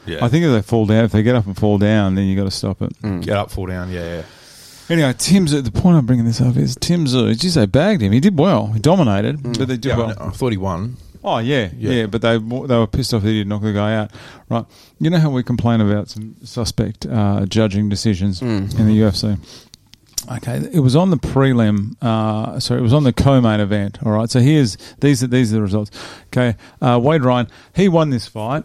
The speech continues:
Speaker 2: I, I'm com-, I reckon he won it. It was for the I B O International Super, uh, Welterweight.
Speaker 3: Mm.
Speaker 2: Have a look at these judges. The first one gave it ninety-nine to ninety,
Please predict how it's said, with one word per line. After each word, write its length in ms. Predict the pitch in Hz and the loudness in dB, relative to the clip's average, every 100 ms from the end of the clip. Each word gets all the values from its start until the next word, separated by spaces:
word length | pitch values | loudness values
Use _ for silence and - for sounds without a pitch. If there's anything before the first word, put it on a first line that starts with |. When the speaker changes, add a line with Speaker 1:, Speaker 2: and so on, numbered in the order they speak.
| - | 0
Speaker 2:
I, 160 | 120 123 | 0 0
I'm 180 | 113 | -2
com-, 300 | 104 117 110 107 | 0 0 0 0
I 180 | 127 120 | 0 2
reckon 420 | 107 104 113 104 - - | 0 0 -2 -4 -6 0
he 140 | 107 | 2
won 160 | 107 110 | 4 2
it. 60 | |
It 60 | 113 | 2
was 140 | 120 - | -2 -2
for 80 | 107 | 0
the 100 | 110 | 2
I 140 | 107 | 2
B 100 | 101 | 2
O 140 | 101 | 2
International 580 | 101 131 95 110 104 113 | 0 -2 0 0 0 -2
Super, 280 | - 113 95 107 - | -2 0 0 -2 0
uh, 120 | 104 | 0
Welterweight. 580 | 101 123 - 101 95 113 | 2 0 0 -2 -4 -6
Speaker 3:
Mm. 220 | - 98 92 - - | -6 -8 -8 -14 -4
Speaker 2:
Have 240 | 131 165 | 0 2
a 40 | 208 | 2
look 180 | 202 156 | 2 0
at 60 | |
these 200 | 135 117 | 0 0
judges. 500 | - 120 120 104 92 | 0 0 0 -2 -4
The 60 | - | -4
first 320 | - 156 165 | 0 0 2
one 140 | 180 175 | 0 0
gave 300 | 135 127 110 | 2 2 2
it 160 | 117 - _ - | -2 -6 _ -2
ninety-nine 1040 | 104 110 123 131 135 123 110 107 104 101 | 2 4 2 0 -2 0 2 2 0 -2
to 140 | - | -2
ninety, 600 | 98 104 107 104 92 120 | 0 2 2 0 -2 -6